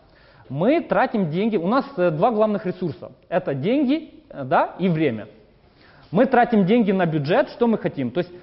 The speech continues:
э, мы, э, девяносто девять процентов предпринимателей живут по К П И,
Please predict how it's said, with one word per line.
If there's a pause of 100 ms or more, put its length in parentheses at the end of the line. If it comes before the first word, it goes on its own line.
(180)
э,
мы,
э,
девяносто
девять
процентов
предпринимателей
живут
по
К
П
И,